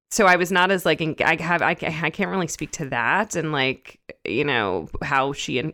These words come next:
impacted anybody then, but I do think that, um, celebrities are given, I think, yeah, I think too much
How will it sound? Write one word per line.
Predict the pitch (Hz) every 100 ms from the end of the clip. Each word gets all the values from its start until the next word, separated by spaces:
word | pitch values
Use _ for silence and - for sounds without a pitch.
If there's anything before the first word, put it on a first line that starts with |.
| -
impacted | 160 143 139 - 151
anybody | 147 147 151 151
then, | 147 143 160 196
but | 170
I | 160
do | 156 180 175
think | 170 165 -
that, | 156 - _ _ _ _ _ _ _ _ -
um, | 170 156 143 143 - - _ _ _
celebrities | - 180 156 156 151 151
are | 156
given, | 156 147 143 139
I | -
think, | 180 196 185
yeah, | 202 160
I | 156
think | 240 277
too | 320
much | 277 247 - -